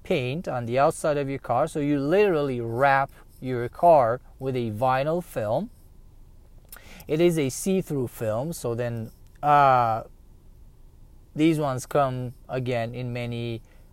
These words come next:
varieties. They come in color, they come in see-through, so completely transparent. Um, but if you choose the see-through version of it, uh, your car will look as if it doesn't have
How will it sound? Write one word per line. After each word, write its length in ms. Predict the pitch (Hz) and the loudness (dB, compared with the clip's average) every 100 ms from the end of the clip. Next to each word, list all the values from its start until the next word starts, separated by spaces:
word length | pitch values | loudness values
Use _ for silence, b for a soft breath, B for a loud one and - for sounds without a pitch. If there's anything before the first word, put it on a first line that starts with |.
| - | -12
varieties. 920 | 120 135 127 156 151 113 101 123 147 | -4 2 6 8 6 4 -2 -8 -8
They 180 | 113 101 - | -12 -14 -16
come 260 | - 110 117 | -10 -8 -8
in 120 | 123 | -10
color, 440 | - 107 101 123 | -4 -4 -2 -6
they 160 | 117 107 | -6 -8
come 260 | - 123 120 | -6 -8 -8
in 100 | 117 | -10
see-through, 680 | - 127 120 - 101 120 156 | -6 -8 -8 -12 -10 -10 -12
so 160 | 110 | -16
completely 680 | 98 113 104 127 120 120 117 | -14 -12 -8 -6 -6 -6 -8
transparent. 840 | - 110 107 - 156 131 113 180 - b b b b b b b - | -10 -14 -14 -2 0 0 -2 -6 -10 b b b b b b b 0
Um, 500 | 156 147 139 139 131 | 4 6 6 4 -4
but 160 | 160 156 | -2 0
if 160 | 151 156 | 0 -4
you 60 | |
choose 280 | - 185 165 | -2 0 2
the 140 | 151 | 0
see-through 540 | 139 - 247 269 226 117 | -2 0 0 0 -2 -2
version 400 | 110 104 107 107 | -2 -2 -4 -4
of 80 | 113 | 0
it, 240 | 160 208 - B B | 0 0 -6 B B
uh, 520 | 131 139 139 135 127 123 | 0 4 6 6 4 2
your 320 | 139 156 180 | -4 0 0
car 360 | - 165 160 151 | 0 2 4 4
will 260 | 143 139 | 2 0
look 360 | 135 143 - - - - - | 0 -2 -4 -20 -20 -16 -2
as 240 | 139 127 | -2 0
if 200 | 147 - | -2 -4
it 120 | 123 | -4
doesn't 320 | 123 135 135 127 | 0 0 -2 -6
have 420 | 131 127 120 | -2 -2 -4